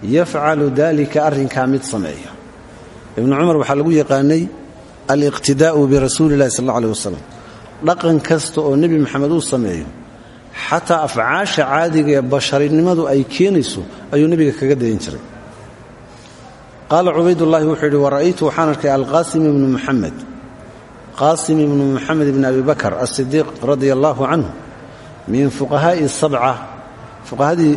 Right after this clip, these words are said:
reer Madiina toddobada ahaa buu ka mid ah. Iyo "wa Saaliman، Saalim ibnu Cabdillaahina, يفعلان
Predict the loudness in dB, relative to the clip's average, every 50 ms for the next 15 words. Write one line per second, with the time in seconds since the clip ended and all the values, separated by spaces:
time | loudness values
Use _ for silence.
0 | 0 0 0 2 4 4 2 2 2 2 2 2 0 -2 -2 0 0 2 2 2
1 | 0 0 -2 -4 -2 -2 -2 -2 -2 -4 -8 -14 -18 -20 -20 -20 -20 -20 -20 -20
2 | -20 -20 -20 -20 -20 -20 -20 -20 -20 -20 -20 -18 -8 -2 0 2 2 2 2 0
3 | 0 0 2 2 2 4 4 2 2 2 2 2 0 0 2 2 2 4 4 2
4 | 2 2 2 2 2 2 0 0 0 2 2 2 2 2 2 0 0 -2 -4 -6
5 | -14 -16 -18 -20 -20 -20 -20 -20 -20 -14 -6 0 0 0 0 0 0 0 0 0
6 | 2 2 2 2 2